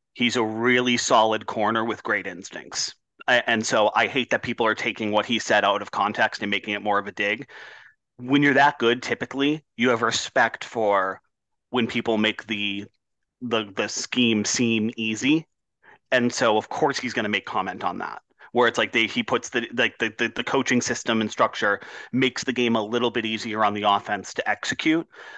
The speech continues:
That's a compliment to the coaching staff and to the team that's on the field doing it. But then we look, you know, special teams on special teams. I sort of, you know, I,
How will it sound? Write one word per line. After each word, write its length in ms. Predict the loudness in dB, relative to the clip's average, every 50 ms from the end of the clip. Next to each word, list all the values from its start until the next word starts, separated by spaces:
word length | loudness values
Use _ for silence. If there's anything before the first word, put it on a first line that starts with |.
| -18 -12
That's 320 | 0 4 4 4 6 4
a 80 | 0 0
compliment 1000 | 0 -4 -4 -4 0 2 2 2 2 -2 -6 -8 -8 -10 -12 -12 -14 -16 -14 _
to 100 | -4 -2
the 80 | -2 0
coaching 380 | 0 0 0 2 2 2 2
staff 380 | 2 4 2 4 4 4 2 0 -2
and 140 | -4 -2 -2
to 60 | -2
the 80 | -6
team 260 | -6 -2 0 2 2 2
that's 140 | 2 2
on 80 | 0 0
the 60 | 0
field 260 | 0 -2 -2 -2 -2
doing 300 | -6 -8 -8 -8 -10 -12
it. 120 | -14 -16 -20 _ -20 -20 -18 -16 -16 -14 -14 -16 -16 -18 -8 _
But 360 | 4 6 6 6 6 4 0 -4 _ _ _ _ _ _ _ _ _ _ _ _
then 280 | 0 2 4 6 6
we 100 | 6 6
look, 400 | 6 6 4 4 4 0 -6 -14 -16 -18 _ _ _ _
you 100 | 0 2
know, 220 | 2 2 0 -2 -6 _
special 360 | -16 0 0 0 2 2 -2
teams 280 | 0 2 2 2 4 2
on 120 | 0 0
special 320 | 0 0 -2 -2 -2 -4 -6
teams. 520 | -4 -2 0 0 2 0 0 -2 -4 -4 -2
I 140 | -2 -2 0
sort 260 | 0 -2 -2 0 0
of, 200 | -2 -4 -2 -2
you 80 | 0 2
know, 200 | 2 2 0 2
I, 180 | 2 2 2 2